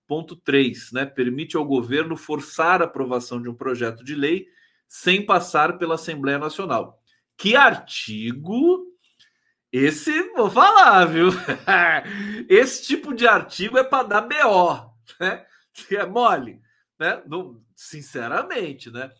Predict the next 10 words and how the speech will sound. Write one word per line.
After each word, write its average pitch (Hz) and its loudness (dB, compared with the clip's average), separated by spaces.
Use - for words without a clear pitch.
Eu 160 2
acho 120 -6
que 220 -18
isso 226 -16
vai 127 -8
dar 180 -6
merda. 147 -12
Com 123 -18
todo 214 -4
respeito. 240 -8